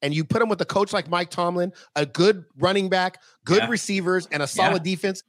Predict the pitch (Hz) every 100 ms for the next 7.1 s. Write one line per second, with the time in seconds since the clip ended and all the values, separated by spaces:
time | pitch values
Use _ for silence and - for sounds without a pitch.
0 | _ - 359 392 294 285 - 285 294 170
1 | 98 _ _ _ _ - 226 233 208 -
2 | 294 302 262 208 - _ _ - 269 269
3 | 180 117 - 156 233 - 254 233 - 202
4 | 165 165 180 220 - 160 151 131 120 165
5 | 139 139 117 - 117 143 123 101 - _
6 | _ 143 185 147 151 202 147 131 - 277